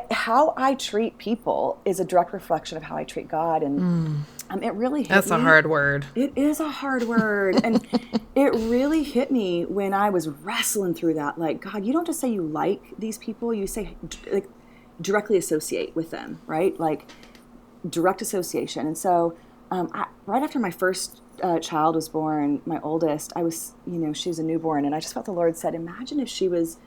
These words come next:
Speaker 1: ripped out of your home and was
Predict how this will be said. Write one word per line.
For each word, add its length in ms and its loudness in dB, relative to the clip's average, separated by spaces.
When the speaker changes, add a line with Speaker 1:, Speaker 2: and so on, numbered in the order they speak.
Speaker 1:
ripped 220 -2
out 160 -2
of 60 0
your 140 -2
home 420 -6
and 540 -4
was 440 -4